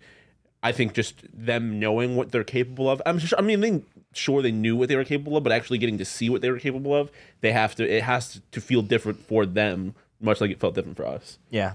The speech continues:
Speaker 2: that quick scoring. I mean, you, you texted me Mari Jackson with fourteen points in a ridiculous time period. I know he only finished with sixteen, but, like, to get that production, D J Horn scored,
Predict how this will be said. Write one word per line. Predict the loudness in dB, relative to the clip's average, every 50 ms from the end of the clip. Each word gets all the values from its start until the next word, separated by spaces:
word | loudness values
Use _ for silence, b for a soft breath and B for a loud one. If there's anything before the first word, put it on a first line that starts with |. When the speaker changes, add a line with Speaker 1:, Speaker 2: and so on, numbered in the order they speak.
| 0 2
Speaker 2:
that | 2 2 2 0 -2
quick | 0 2 2 2 2
scoring. | 0 0 4 4 6 6 6 4
I | 2
mean, | 2 2 0 0 -2 -6 -4
you, | -4 -2
you | -2 -2 0
texted | 2 4 4 4 2 0
me | -4 0
Mari | 2 2 2 2 2
Jackson | 2 2 2 2 2 0 -4
with | -6 -2
fourteen | 0 -2 0 0 -4 -6 -4
points | -4 -4 -4 -4 -6 -8 -8
in | -8 -8 -6 -6 -8 -8 -4
a | -2 -2
ridiculous | 0 -2 0 2 2 2 2 2 2 0 2 2
time | 0 0 0 0
period. | 0 0 0 0 0
I | 0
know | 2 2 2
he | 2
only | 0 -2 -4
finished | -4 -6 -6 -6 -8
with | -10 -10
sixteen, | -8 -10 -8 -6 -4 -2 -2 -2 -2 -2
but, | -2 0
like, | 0 0 -2 -2 B B B B B B B B B _ -2
to | 0 2
get | 2 2 2
that | 2 2 2 4
production, | 4 4 4 2 0 -4 -6 -4
D | -2 0
J | 2 2 2
Horn | 2 2 2 2 4 2 2 0
scored, | -2 0 2 2 4 2 0